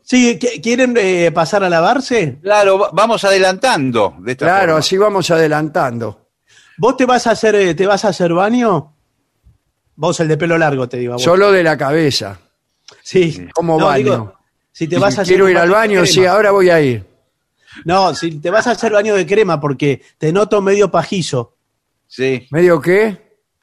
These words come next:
Speaker 1: Medio pajizo.
Speaker 3: Y sí, este, sí, en eso tenés razón.
Speaker 2: Yo lo que,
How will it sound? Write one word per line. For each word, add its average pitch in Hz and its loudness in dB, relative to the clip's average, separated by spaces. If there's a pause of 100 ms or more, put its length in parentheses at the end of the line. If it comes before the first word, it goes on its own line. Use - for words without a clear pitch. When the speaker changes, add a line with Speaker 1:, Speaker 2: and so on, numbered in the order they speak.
(260)
Speaker 1:
Medio 175 -2
pajizo. 156 -4 (1000)
Speaker 3:
Y 170 2
sí, 151 2 (260)
este, 127 -2 (1500)
sí, 156 -2
en 151 -2
eso 170 0
tenés 147 -2
razón. 131 -2 (380)
Speaker 2:
Yo 185 2
lo 185 2
que, - -4